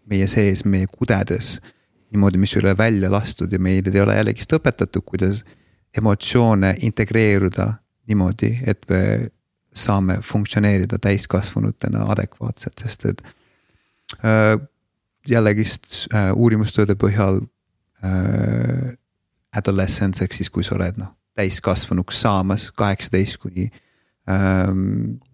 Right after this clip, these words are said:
kahekümne kuue aastase, eh, eluaja jooksul hakkavad esimesed psühhopatoloogilised haigused välja tulema,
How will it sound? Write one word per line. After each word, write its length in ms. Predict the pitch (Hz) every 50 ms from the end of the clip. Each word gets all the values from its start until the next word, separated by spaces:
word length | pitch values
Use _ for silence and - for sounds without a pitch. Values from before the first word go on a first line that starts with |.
| _ _
kahekümne 480 | - 107 104 107 104 95 101 101 101 98
kuue 280 | - 113 113 110 107
aastase, 720 | 104 107 107 101 - - 95 98 95 98 98 98 98 110 113 - _ _ _ _ _ _ _ _ _
eh, 440 | - 92 92 101 104 - - 113 - _ _
eluaja 480 | - 110 107 107 101 101 98 98 104 110 -
jooksul 420 | 107 104 101 101 - - - - 101
hakkavad 440 | 95 92 - - 101 92 90 90 113
esimesed 560 | 107 107 - 101 90 92 95 - 95 98 - _ _
psühhopatoloogilised 1500 | - - 113 110 - - 107 - - _ _ - 95 - - 101 98 101 98 98 98 98 92 95 98 - - 92 -
haigused 520 | - - 95 95 95 - 104 98 101 -
välja 240 | 101 98 101 95 90
tulema, 360 | - - - - - 123 131